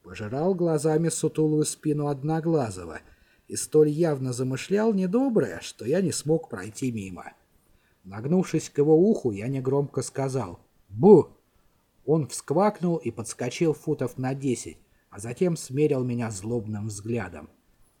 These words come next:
Придя в лагерь, я принялся за поиски нужной мне книги. «Костоправ, какого дьявола ты суёшь нос, куда не просят?» — спросил Одноглазый. «Что?»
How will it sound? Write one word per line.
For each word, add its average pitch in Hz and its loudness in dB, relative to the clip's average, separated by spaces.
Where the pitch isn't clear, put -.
Придя 131 -2
в 156 0
лагерь, 180 0
я 117 -2
принялся 156 -2
за 107 -8
поиски 139 0
нужной 107 -6
мне 95 -12
книги. 92 -10
«Костоправ, 208 6
какого 220 4
дьявола 202 4
ты 165 0
суёшь 196 0
нос, 190 2
куда 156 -4
не 165 -2
просят?» — 170 2
спросил 117 -8
Одноглазый. 107 -6
«Что?» 196 6